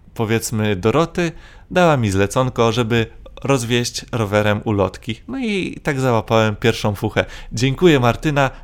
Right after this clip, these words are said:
za pierwszą fuchę w Australii. Umówiłem się na taką stawkę godzinową. Do-, dosyć mocne słońce paliło, ale wytrzymałem. No, trzeba bardzo uważać, aby się ciągle nawadniać.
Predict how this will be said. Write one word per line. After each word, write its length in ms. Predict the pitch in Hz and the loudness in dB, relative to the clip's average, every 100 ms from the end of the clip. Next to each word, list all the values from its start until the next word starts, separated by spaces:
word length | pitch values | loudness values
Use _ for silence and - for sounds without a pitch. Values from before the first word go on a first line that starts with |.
| - | -4
za 180 | 107 | -4
pierwszą 680 | 104 139 143 135 139 127 120 | 0 2 2 2 0 0 -2
fuchę 520 | 113 - 123 - 117 113 - | -6 -2 -2 2 0 0 -8
w 160 | - 113 | -6 0
Australii. 680 | 113 - 120 117 104 90 - - - - - - | 0 0 4 4 4 -4 -10 -20 -20 -20 -20 -8
Umówiłem 480 | - 196 165 165 156 | -2 0 2 2 2
się 120 | 160 | 0
na 120 | 143 | 0
taką 400 | 139 131 131 127 | 0 0 0 0
stawkę 420 | 117 147 139 - | -2 -2 -2 -2
godzinową. 760 | 98 101 92 139 185 151 143 139 - - | -2 -2 -2 0 2 4 2 0 -8 -16
Do-, 200 | - 190 | -2 0
dosyć 500 | 185 190 202 - - | 2 0 0 -2 -2
mocne 800 | 147 147 151 - - 135 123 120 | 0 0 0 -2 -4 -2 -2 -2
słońce 480 | 117 - 127 120 117 | -4 0 0 0 -4
paliło, 540 | 113 107 107 131 135 131 - - - - | 0 0 0 2 2 0 -6 -18 -20 -8
ale 480 | - 123 120 117 110 - | -4 0 0 0 -4 -10
wytrzymałem. 840 | - 113 - - 101 107 120 117 | -10 -8 -6 -6 -2 0 2 0
No, 240 | 117 127 - - | 2 0 -2 -8
trzeba 480 | - 165 147 135 127 | -4 -2 0 2 0
bardzo 440 | 120 131 135 120 | 0 2 2 2
uważać, 460 | 127 120 127 117 - | 0 2 2 0 -2
aby 220 | 123 110 | -2 -2
się 180 | 113 113 | -2 -4
ciągle 440 | - 139 135 127 117 | 0 0 2 0 0
nawadniać. 640 | 110 107 98 104 104 | 2 2 2 0 -4